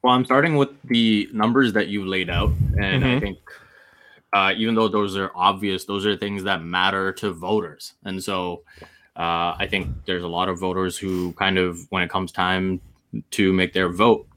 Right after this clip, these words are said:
Speaker 1: go and see, okay, who's leading the league in steals, who's leading the league
Speaker 2: Mm-hmm.
Speaker 1: in blocks, and, uh, kinda go from there. And so when they can make those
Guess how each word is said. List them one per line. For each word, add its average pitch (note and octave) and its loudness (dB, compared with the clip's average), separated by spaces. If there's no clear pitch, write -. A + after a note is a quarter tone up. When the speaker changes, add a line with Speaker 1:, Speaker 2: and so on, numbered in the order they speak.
Speaker 1:
go G2+ 2
and G2 -4
see, G#2 -2
okay, E2+ -8
who's F#2 -4
leading G2 0
the G2 0
league G2+ 0
in G2 -2
steals, E2+ -2
who's F#2+ -4
leading G2 0
the F#2+ 2
league F#2+ 2
Speaker 2:
Mm-hmm. G2+ 0
Speaker 1:
in F#2+ -4
blocks, G2 0
and, E2 -16
uh, F2 2
kinda G2 0
go F#2+ 2
from F#2 -2
there. A2+ 2
And F#2 -4
so F2+ -2
when A2 6
they A2+ 8
can G#2+ 4
make G#2 0
those A2 6